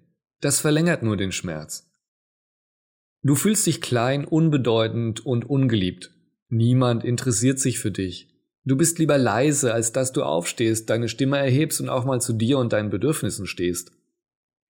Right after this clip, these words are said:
Wenn das ein oder andere auf dich zutrifft, dann versteckst du deine wahre Größe, dein wahres Ich vor der Welt. Wahrscheinlich aus Angst vor Ablehnung. Aber weißt du was?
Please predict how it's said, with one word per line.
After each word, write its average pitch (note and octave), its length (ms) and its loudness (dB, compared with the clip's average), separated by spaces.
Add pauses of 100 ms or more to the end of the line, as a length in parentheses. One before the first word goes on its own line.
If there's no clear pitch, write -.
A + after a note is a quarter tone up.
(140)
Wenn D#3 160 2
das F3 160 2
ein D#3+ 340 -4
oder C#3+ 200 2
andere C3+ 260 0
auf A2+ 100 -2
dich - 220 -6
zutrifft, C3+ 640 0 (320)
dann E3 180 0
versteckst C3 560 -2
du B2+ 40 -2
deine G2 320 -2
wahre F#2+ 320 0
Größe, F#2+ 580 -2 (220)
dein F#2 220 -4
wahres A2+ 380 0
Ich D3 220 -2
vor A2+ 160 0
der A#2 160 0
Welt. B2 320 -4 (1000)
Wahrscheinlich B2+ 680 0
aus C3 180 -2
Angst A#2+ 340 -4
vor - 120 -2
Ablehnung. F#2 580 -6 (600)
Aber A2 520 0 (100)
weißt A2+ 260 0
du B2+ 60 2
was? A#2 420 -2